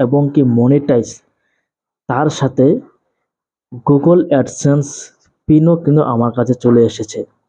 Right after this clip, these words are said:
দেখুন, দেখতে পাচ্ছেন? কিন্তু তা সত্ত্বেও কিন্তু আমি একটি YouTube চ্যানেল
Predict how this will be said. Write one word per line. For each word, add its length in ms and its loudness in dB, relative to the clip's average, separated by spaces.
দেখুন, 240 -6
দেখতে 340 -2
পাচ্ছেন? 320 0
কিন্তু 200 2
তা 100 0
সত্ত্বেও 460 -2
কিন্তু 180 2
আমি 140 2
একটি 240 -2
YouTube 280 0
চ্যানেল 220 2